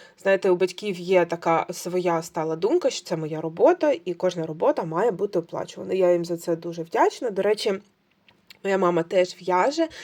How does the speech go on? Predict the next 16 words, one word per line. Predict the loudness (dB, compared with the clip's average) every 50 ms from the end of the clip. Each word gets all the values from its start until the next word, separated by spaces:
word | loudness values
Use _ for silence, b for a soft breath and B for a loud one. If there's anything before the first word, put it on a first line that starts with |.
| B B B B
дуже | -4 0 0 2 2 0
гарні | -2 -4 -4 -4 -4 -2
вироби, | 0 0 2 2 2 2 2 0 2 4 4 4 2 0
але | -4 -2 -2 0 0
в | -2
основному | -2 -4 -4 -4 0 2 2 2 2 0
це | -2 0 -2 -2 -2 0 2
одяг. | 4 4 4 4 2 0 -4 -4 -8 -8
І | -6 -2
я | 0 0 0 0
вже | -2 -2 0 0 -2 -2 B B B B B B
в | -6 -2 2
мами, | 2 4 4 4 4 4 2 2 0 B B B B 0
е, | 2 2 2 2 2 -2 -4 -6 _ _ _ _ _ _ _ _ _ -4
попросила, | -4 -2 0 0 -2 4 4 6 6 8 6 4 4 2 0
запросила, | -2 -4 -4 -4 -4 -2 2 4 6 6 8 6 6